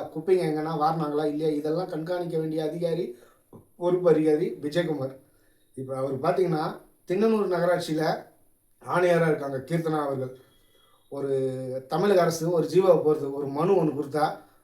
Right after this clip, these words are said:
முப்பது நாளைக்குள்ள விசாரணை பண்ணி அந்த மனுதாரருக்கு தெரிவிக்கப்பட்டிருதுன்னு. ஆனா ஒரு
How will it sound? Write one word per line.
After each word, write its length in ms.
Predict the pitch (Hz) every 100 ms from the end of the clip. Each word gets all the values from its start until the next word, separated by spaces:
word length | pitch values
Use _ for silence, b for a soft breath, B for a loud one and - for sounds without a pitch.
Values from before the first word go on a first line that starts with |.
| b b
முப்பது 440 | - 165 170 190 180
நாளைக்குள்ள 420 | 180 185 165 175
விசாரணை 360 | 165 175 170
பண்ணி 260 | 156 147 160 208 - - -
அந்த 160 | 160
மனுதாரருக்கு 600 | 156 170 185 170 156 156 160
தெரிவிக்கப்பட்டிருதுன்னு. 880 | 160 170 156 139 135 131 139 139 147 - - b b b
ஆனா 280 | - 143 156
ஒரு 180 | 147 143